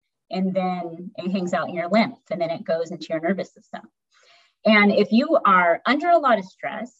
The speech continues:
and you are a person who has trauma, your body is gonna be constantly going through turmoil, and this,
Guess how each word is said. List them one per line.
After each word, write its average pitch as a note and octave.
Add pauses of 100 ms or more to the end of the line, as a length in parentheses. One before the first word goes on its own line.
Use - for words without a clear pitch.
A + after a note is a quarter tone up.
(180)
and G3
you A#3
are F3 (760)
a G#3
person C4+
who F#3+
has C4
trauma, D3+ (460)
your G#3
body C4+
is G3+
gonna G3
be -
constantly G3
going G3
through D3+ (120)
turmoil, D#3+
and F#3
this, F3+